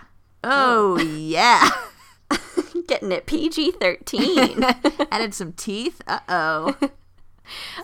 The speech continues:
Speaker 2: Uh, so generally speaking, hematophagy is pretty uncommon, like we kinda talked about, because it's all liquids. And not only that, but you have to, like, find some sort of host. So you're sort, you're essentially a parasite. You have to latch onto a host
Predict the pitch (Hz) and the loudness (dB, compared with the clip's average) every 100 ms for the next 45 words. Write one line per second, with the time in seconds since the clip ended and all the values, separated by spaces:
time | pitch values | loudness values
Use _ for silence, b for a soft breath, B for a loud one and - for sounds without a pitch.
0 | - 226 175 - 302 320 427 381 - 320 | 4 6 6 2 2 2 4 0 0 -2
1 | - 202 190 - b b b b - 240 | -2 -2 -4 -6 b b b b -6 2
2 | 214 233 285 - 196 208 175 165 - - | 2 2 0 0 -2 -2 -6 -6 -6 -4
3 | 160 - - 202 185 214 214 202 - 170 | -6 -6 -10 -6 -6 -6 -6 -8 -6 -4
4 | 185 220 233 311 220 - 208 - _ - | -4 2 4 4 2 -6 -12 -18 _ -14
5 | 165 196 233 220 240 247 170 208 202 185 | -12 -8 -6 -2 -2 0 -4 -4 -8 -8
6 | 190 - 165 208 170 - 180 208 214 - | -8 -4 -2 0 -4 -4 -4 -6 -8 -18
7 | B B B - 233 233 208 214 208 214 | B B B -2 2 2 2 -2 -4 -2
8 | 180 160 - 165 202 170 - 170 160 - | 2 0 0 -6 -2 -4 -2 -4 -4 -8
9 | b b - 190 185 214 214 220 202 170 | b b -2 2 2 0 -4 -6 -4 -4
10 | - 190 190 - 165 185 - 170 - 180 | -6 -6 -6 -8 -8 -8 -6 -8 -6 -4
11 | 180 - - - 247 262 226 175 - 214 | -4 -4 -8 -6 -2 -2 -2 -4 -4 -4
12 | 214 233 180 - 160 165 208 - 160 247 | -4 -4 -6 -8 -10 -8 -8 -6 -6 -2
13 | 156 - 202 170 196 - 202 - - | -2 -2 -6 -4 -6 -4 -6 -6 -14